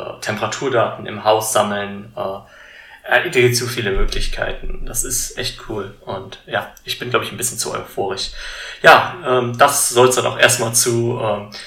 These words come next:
zum Jetson Nano gewesen sein. Ähm, cooles Produkt. Äh, das ist jetzt absolut keine Werbung. Ich hab's selber noch nicht, äh, ich krieg kein Geld oder sonst was dafür.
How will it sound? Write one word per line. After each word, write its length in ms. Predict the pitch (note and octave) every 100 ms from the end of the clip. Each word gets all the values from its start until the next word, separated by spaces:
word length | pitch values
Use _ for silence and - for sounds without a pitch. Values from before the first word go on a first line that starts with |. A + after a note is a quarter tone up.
| -
zum 220 | - A#2
Jetson 340 | C3+ C3+ A#2
Nano 300 | G#2 B2+ D#3
gewesen 400 | B2+ B2 B2+ B2
sein. 460 | A#2+ A#2 A#2 A#2 A#2+ A#2
Ähm, 380 | A2 G#2+ G#2+ - _ _ _ -
cooles 340 | - D3+ -
Produkt. 540 | - C3+ F3+ - - - _ _ _ _ _ _ -
Äh, 320 | A#2 A#2 A#2
das 160 | A#2+
ist 100 | -
jetzt 200 | A#2 A2+
absolut 280 | C3+ - A#2
keine 220 | - A#2
Werbung. 220 | G#2+ G#2+ A#2+
Ich 120 | C3+
hab's 140 | C3
selber 220 | B2 A#2+
noch 120 | A2+ A2+
nicht, 240 | A#2+ -
äh, 260 | - A#2 -
ich 100 | -
krieg 220 | - B2
kein 160 | A2+ A2
Geld 200 | A2+ A#2
oder 140 | G#2+
sonst 260 | A#2 A2+ B2
was 60 |
dafür. 340 | A#2+ A2 G#2+